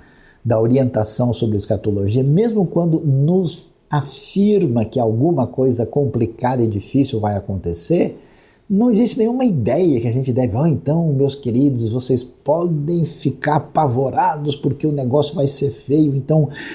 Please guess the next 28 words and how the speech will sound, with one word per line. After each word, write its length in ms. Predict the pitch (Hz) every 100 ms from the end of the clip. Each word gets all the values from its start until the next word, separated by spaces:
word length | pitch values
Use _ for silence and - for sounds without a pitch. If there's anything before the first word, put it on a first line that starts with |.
| -
faça 380 | - 175 175 170
o 40 | 170
favor." 380 | 147 127 170
Nada 480 | 202 175 196 247 240
disso, 580 | 156 135 214 - - 127
não 140 | 151
existe 480 | 202 143 127 220 -
essa 180 | 175 147
proposta 600 | - 131 - 143 156 160
nem 560 | 156 170 185 180 214 277
para 220 | 185 180
desespero. 580 | 156 139 127 - 143 220
Existe 400 | 226 196 262 254
uma 160 | 190
ideia 560 | 143 104 98 139 165 113
de 120 | 110
que 100 | -
aqueles 420 | 147 - 233 294
que 100 | -
estão 360 | 139 - 131 123
sem 240 | - 110
Deus 640 | 95 87 127 139 - - - - - - - -
devem 720 | 101 110 180 247 233 165 160
realmente 580 | 107 127 120 123 160 165
lamentar 720 | 131 131 123 107 101 120 170 165
porque 380 | 170 - 131
vai 180 | 151 160
ser 480 | 147 - 147 170